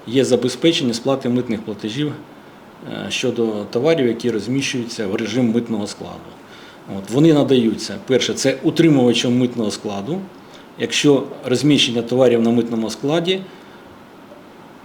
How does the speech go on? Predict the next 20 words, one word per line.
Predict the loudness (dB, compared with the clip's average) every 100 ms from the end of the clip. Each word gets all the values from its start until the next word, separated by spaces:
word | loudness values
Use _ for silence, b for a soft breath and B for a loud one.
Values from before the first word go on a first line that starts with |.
| -20 -20 -10
закритого | -4 -2 0 4 4
або | 4 4
відкритого | 2 0 -4 2 2 2
типу | 0 -4 0
номер | 0 2 2 4 2
один. | 0 -10 -14 -18 -20 -20 -20 -20 -16 -2
А | -2 0
утримувач | 0 4 4 6 4 4
митного | 0 0 0 0
режиму | 0 0 2 0 -4 -8 -2
у |
разі | 2 2 2
розміщення | 0 2 0 2 -2
товарів | 0 2 4 4
на | 2
митному | 0 -2 -6
складі | -2 -2 0 0
відкритого | -2 -4 -2 -4
типу | -2 -6 -4
номер | -4 -6